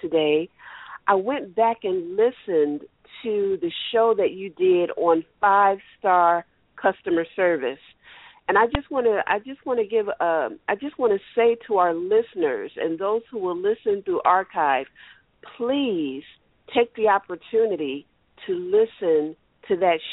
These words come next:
show that Jill did, uh, Five Star Customer Service, because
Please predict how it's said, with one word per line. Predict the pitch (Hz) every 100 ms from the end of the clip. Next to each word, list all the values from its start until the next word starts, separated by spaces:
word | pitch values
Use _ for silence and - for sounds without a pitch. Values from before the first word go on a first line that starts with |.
| -
show | 208 185 143 123 135 _ _ _ -
that | 165 160
Jill | 185 180
did, | 156 160 151 147 143
uh, | - 151 -
Five | 185 190 -
Star | 185 170
Customer | - 175 - 160 160 -
Service, | 170 156 139 147
because | - 165 165